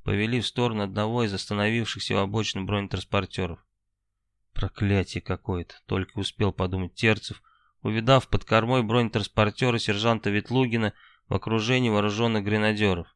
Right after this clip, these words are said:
Рядом с сержантом испуганно сжался к броне ещё один старый знакомый, чумазый солдатик в шинели без хлястика.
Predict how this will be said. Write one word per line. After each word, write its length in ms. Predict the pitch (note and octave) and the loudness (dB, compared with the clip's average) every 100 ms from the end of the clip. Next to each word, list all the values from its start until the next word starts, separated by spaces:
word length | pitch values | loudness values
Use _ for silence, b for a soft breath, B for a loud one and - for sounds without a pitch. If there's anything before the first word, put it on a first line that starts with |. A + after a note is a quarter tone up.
| _ _ _ _ _ _ _ _ _ _ _ _ - | _ _ _ _ _ _ _ _ _ _ _ _ -2
Рядом 320 | G2+ A#2 G#2+ | 0 0 -2
с 60 | - | -2
сержантом 600 | G#2 G2 B2 A#2+ G#2+ G2+ | -2 0 0 0 0 -2
испуганно 480 | - B2 A#2+ G#2+ G2 | -2 -2 0 0 0
сжался 420 | G2 A#2 A2 G2 | 4 2 2 -4
к 60 | |
броне 380 | F#2 G2+ G#2+ A2+ | 0 2 2 2
ещё 280 | G2+ - A#2+ | 2 2 2
один 200 | G#2+ G2 | 2 0
старый 360 | - G2+ F#2+ F#2 | 0 2 2 2
знакомый, 600 | G2 F#2+ G2 F2+ F2 - | 0 0 -2 -2 -6 -8
чумазый 460 | - A2+ A2+ G2 | -6 0 2 2
солдатик 600 | G2 G#2+ G#2+ A2 G2+ F#2+ | 0 0 4 4 2 -2
в 20 | - | -6
шинели 340 | G2 G2 F#2+ | -2 -2 -2
без 180 | F#2+ F#2 | -2 -4
хлястика. 560 | - G2+ F#2 - - | 0 0 0 -8 -20